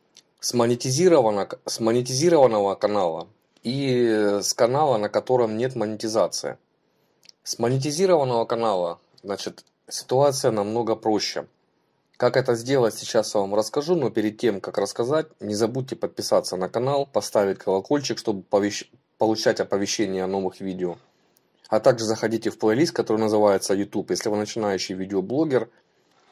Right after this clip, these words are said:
то, в принципе, здесь, э, в этом плейлисте на моем канале очень много информации. Итак, если у вас канал монетизированный, что делаем? Почему, э, почему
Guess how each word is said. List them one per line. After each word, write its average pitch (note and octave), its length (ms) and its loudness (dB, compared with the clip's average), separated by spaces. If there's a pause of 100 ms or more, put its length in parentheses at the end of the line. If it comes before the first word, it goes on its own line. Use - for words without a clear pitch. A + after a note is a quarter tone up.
то, - 80 -14
в - 40 -20
принципе, C3 420 -4
здесь, A#2 420 -2
э, G2 80 0
в F#2 240 -4
этом G#2+ 380 -2
плейлисте G#2+ 600 0
на D3 100 0
моем A2 220 0
канале G#2 340 0
очень A2+ 220 0
много G#2 240 -2
информации. F#2+ 600 -6 (560)
Итак, C3 440 2
если D3 300 -2
у C#3+ 80 6
вас B2+ 220 6
канал C3 340 2
монетизированный, G2+ 1080 -2
что - 240 -2
делаем? E2+ 520 -2 (1200)
Почему, A2+ 460 -2
э, G#2 40 0 (100)
почему D#3 640 4